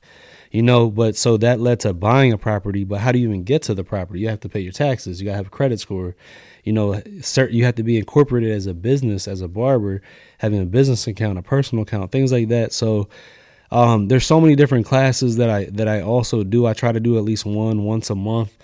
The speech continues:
Some of them are personal classes just from, you know, my situations, but it's basically to, like, bring them in. I also bring in guest speakers.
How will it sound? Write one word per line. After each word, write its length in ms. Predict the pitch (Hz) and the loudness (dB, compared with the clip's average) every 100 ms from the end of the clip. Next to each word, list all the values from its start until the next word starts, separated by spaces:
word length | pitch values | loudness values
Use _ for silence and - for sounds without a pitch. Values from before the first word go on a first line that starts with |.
| _ | _
Some 240 | - 123 127 | -4 2 4
of 60 | 117 | 4
them 120 | 110 | 0
are 100 | 95 | -2
personal 480 | - 120 - 113 107 | -4 -4 -2 -4 -4
classes 440 | 117 113 104 107 | -4 -4 -6 -8
just 280 | 98 110 - | -6 -6 -6
from, 340 | 107 101 98 95 _ _ _ _ | -6 -6 -6 -10 _ _ _ _
you 80 | 117 | -2
know, 160 | 107 95 | -2 0
my 220 | 101 110 | -2 -2
situations, 760 | - 113 110 113 117 120 107 | -4 -4 0 0 0 -2 -2
but 360 | 95 107 101 - _ _ _ - | -2 -2 -2 -6 _ _ _ -4
it's 180 | 123 113 | -2 0
basically 460 | 107 160 - 156 | 2 2 4 0
to, 160 | 127 131 | 2 0
like, 280 | 113 104 90 | 2 0 -4
bring 380 | 90 107 123 117 | -4 0 2 2
them 180 | 110 | 2
in. 120 | 113 113 | 2 4
I 20 | |
also 300 | 131 131 127 | 2 2 0
bring 240 | 120 123 | 2 2
in 60 | 107 | 2
guest 200 | 113 107 | -2 -4
speakers. 580 | - 117 120 117 113 | -4 -4 0 -2 -2